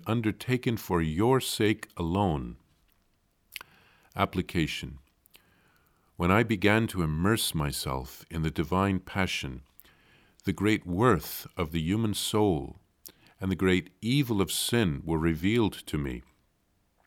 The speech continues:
I understood that I did not know how to suffer. In order to gain merit for my suffering, I will unite myself more closely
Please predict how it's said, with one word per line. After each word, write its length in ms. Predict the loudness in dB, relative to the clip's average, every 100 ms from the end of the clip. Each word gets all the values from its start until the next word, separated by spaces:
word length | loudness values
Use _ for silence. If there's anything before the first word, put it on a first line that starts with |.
| _ -16 -16 -4
I 140 | 0
understood 760 | 2 2 0 -2 0 0 0 -4 _
that 140 | 0
I 100 | 2
did 200 | 2 0
not 280 | 2 0 0
know 320 | 0 2 2 2
how 420 | -2 0 0 0
to 140 | -4
suffer. 520 | -4 -2 -4 -6 -12 -14 _ _ _ _ _ _ _ _ _ _
In 160 | 0 2
order 220 | 4 2
to 120 | -2
gain 480 | -2 2 4 4 2
merit 340 | 4 4 0
for 280 | -2 4 4
my 180 | 4 2
suffering, 600 | 0 -4 -4 -6 -8 -8 -14 _ _ _ -2
I 100 | 2
will 160 | 2
unite 460 | 4 2 2 0 0
myself 460 | -2 0 0 0 2
more 240 | 2 2
closely 720 | -2 0 2 2 -2 -6 -8